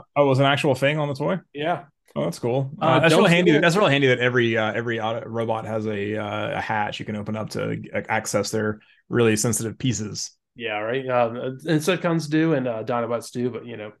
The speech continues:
Speaker 2: anyways.
Speaker 1: Everybody does. Every-, everybody
Speaker 2: Um,
Speaker 1: has one of those things.
Speaker 2: to, to
Speaker 1: Um,
Speaker 2: a point, but, but, um, yeah. So there's, uh, there's this whole thing where he jumps and throws it in there, and he runs off. You think, like, "Oh, he saved the day." Well, kind of. It's still, he still blows up. You see pieces of shrapnel everywhere.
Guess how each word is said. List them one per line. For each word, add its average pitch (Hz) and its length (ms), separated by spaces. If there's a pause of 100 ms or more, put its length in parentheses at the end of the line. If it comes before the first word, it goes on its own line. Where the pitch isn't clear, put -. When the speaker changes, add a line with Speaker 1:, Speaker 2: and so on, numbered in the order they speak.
Speaker 2:
anyways. 156 300
Speaker 1:
Everybody 104 260
does. - 220 (180)
Every-, 143 240
everybody 135 320
Speaker 2:
Um, 107 40
Speaker 1:
has - 120
one 113 120
of 113 60
those 117 120
things. - 160
Speaker 2:
to, 247 140
to - 60
Speaker 1:
Um, 120 280
Speaker 2:
a - 20
point, - 240
but, 143 100 (360)
but, 196 160
um, 135 480 (340)
yeah. 208 180
So 160 460
there's, 160 260
uh, 131 200
there's 123 260
this 131 140
whole 156 160
thing 160 180
where 151 160
he 151 160
jumps 147 300
and 151 160
throws 156 180
it 143 100
in 139 100
there, 170 280 (180)
and 139 120
he - 20
runs 151 200
off. 151 180
You 170 80
think, 180 180
like, 160 220
"Oh, 190 100
he 156 160
saved 139 380
the 143 60
day." 160 320 (320)
Well, 180 460
kind 180 300
of. 107 140
It's - 160
still, 202 160
he 175 180
still 202 160
blows 156 360
up. 147 140
You 147 60
see 170 320
pieces 180 440
of 127 100
shrapnel 127 480
everywhere. 120 560